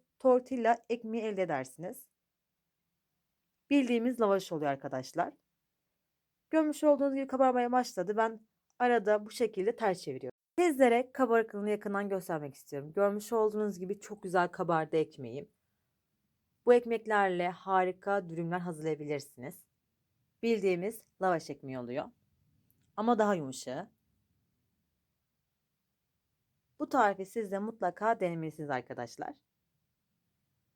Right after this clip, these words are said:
Pişirmeye devam ediyorum. Arada bu şekilde ters çevireceğiz. Ama mutlaka spatula kullanmanız gerekiyor.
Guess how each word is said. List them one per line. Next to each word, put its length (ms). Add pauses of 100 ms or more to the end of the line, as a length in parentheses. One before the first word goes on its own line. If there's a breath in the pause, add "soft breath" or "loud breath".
(640)
Pişirmeye 480
devam 300
ediyorum. 460 (180)
Arada 400
bu 60
şekilde 640
ters 240
çevireceğiz. 640 (240)
Ama 200
mutlaka 800 (1200)
spatula 440
kullanmanız 540
gerekiyor. 520